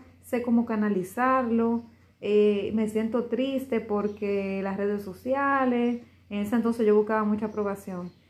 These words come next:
"Casi no me dan likes en los posts, la gente no comenta, siento que nadie conecta, eso me hace sentir mal, los seguidores no suben y yo me rompo el lomo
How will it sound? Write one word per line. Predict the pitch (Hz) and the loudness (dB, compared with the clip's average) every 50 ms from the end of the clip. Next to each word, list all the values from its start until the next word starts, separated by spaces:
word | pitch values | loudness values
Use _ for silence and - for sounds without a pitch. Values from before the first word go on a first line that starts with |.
| _ _ _ _ _ | _ _ _ _ _
"Casi | - 233 233 240 262 240 | -4 -2 -2 0 2 2
no | 233 226 | 4 4
me | 220 214 | 2 2
dan | 208 202 190 185 | 0 -2 -2 -2
likes | 190 196 190 185 185 - 196 | -2 -2 -2 -4 -6 -8 -10
en | 185 180 | -6 -4
los | 175 170 170 | -4 -4 -4
posts, | - - - 233 254 262 262 262 254 247 247 | -8 -8 -2 2 4 6 6 6 6 4 0
la | 226 196 190 | -4 -6 -6
gente | 196 190 - 208 196 | -6 -8 -6 -6 -6
no | 196 190 185 | -6 -8 -6
comenta, | - 185 180 185 214 247 262 269 262 254 240 254 226 | -8 -8 -4 -2 -2 -2 0 0 -2 -2 -2 -2 -4
siento | 220 - 208 202 202 214 | -4 -4 -6 -4 -4 -4
que | 208 208 | -4 -4
nadie | 196 196 190 190 190 185 | -4 -4 -4 -6 -6 -6
conecta, | 190 180 180 185 226 247 262 269 247 247 - - 226 226 226 233 233 - - - _ _ _ | -6 -6 -2 0 0 2 2 0 0 -2 -4 -4 -4 -2 -2 -2 -4 -8 -14 -20 _ _ _
eso | 208 208 - 220 | -10 -6 -4 -2
me | 214 208 | -2 -2
hace | 208 214 208 | -4 -6 -8
sentir | - - 208 190 190 202 196 190 | -8 -6 -8 -6 -6 -6 -6 -4
mal, | 190 208 220 233 247 254 254 254 240 | -2 -2 0 2 2 4 4 4 2
los | 226 220 | 2 0
seguidores | 220 226 208 208 202 190 202 202 214 208 | 0 0 0 0 0 0 2 0 0 0
no | 190 180 | 0 -4
suben | 180 - - 240 262 285 285 277 269 254 254 247 247 247 247 254 - - - - _ _ _ | -8 -8 -6 -6 -2 0 0 2 4 4 4 4 4 2 0 0 -2 -8 -18 -20 _ _ _
y | 220 220 214 | -4 -4 -2
yo | 190 208 220 226 233 | 2 2 4 4 4
me | 233 233 220 214 208 | 4 2 2 2 2
rompo | 214 226 226 226 233 220 | 2 2 2 2 2 0
el | 208 202 | 2 2
lomo | 214 220 214 214 214 208 208 - | 2 2 2 2 0 0 -2 -6